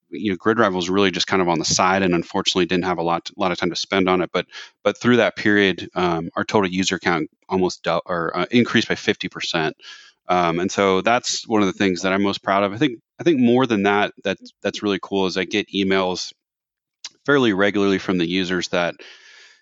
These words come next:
you know, say something to the effect of, "We're, we're so glad you made this. Like, we've been waiting for something like this." And that's always really cool to know that, um, you know, you're, you're, you can engage with the audience, uh, at, at least at this <laughs> size, um, and,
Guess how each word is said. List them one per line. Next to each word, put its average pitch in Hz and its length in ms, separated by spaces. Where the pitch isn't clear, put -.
you 107 100
know, 98 80
say 113 220
something 113 340
to 101 40
the 95 60
effect 98 360
of, 90 260
"We're, 101 420
we're 101 160
so 110 220
glad 95 220
you 90 80
made 95 220
this. 90 240
Like, 90 160
we've 92 100
been 87 140
waiting 85 240
for - 120
something 92 260
like 85 160
this." 92 220
And 87 80
that's 87 180
always 85 240
really 90 180
cool 85 340
to 90 120
know 87 220
that, 82 320
um, 80 300
you 87 140
know, 78 200
you're, 95 300
you're, 92 320
you 101 120
can 95 120
engage 85 340
with - 300
the 90 120
audience, 82 640
uh, 80 360
at, 85 120
at 90 120
least 95 200
at 85 80
this 87 160
<laughs> - 80
size, - 480
um, 87 400
and, 90 260